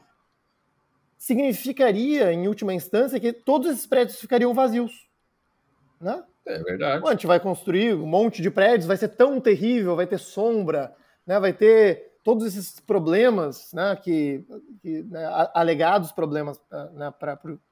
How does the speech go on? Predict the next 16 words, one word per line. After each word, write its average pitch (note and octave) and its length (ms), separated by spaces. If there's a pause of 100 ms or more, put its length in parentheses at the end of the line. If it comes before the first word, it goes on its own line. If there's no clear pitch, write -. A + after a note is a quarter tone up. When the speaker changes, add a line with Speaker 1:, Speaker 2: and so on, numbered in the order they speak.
(180)
Speaker 1:
pro D#3 80
estilo F3 280
de D3 80
vida." G3 340 (560)
Bom, D#4 160
então, E3 540 (1000)
ninguém F#3+ 400
vai F3 120
querer F3+ 200
morar G#3 240
nesses B3+ 200
prédios, B3+ 520 (280)
evidentemente, E3 800 (140)
né? D#3 220 (300)
<laughs> G#3 100 (1000)
Agora, E3 560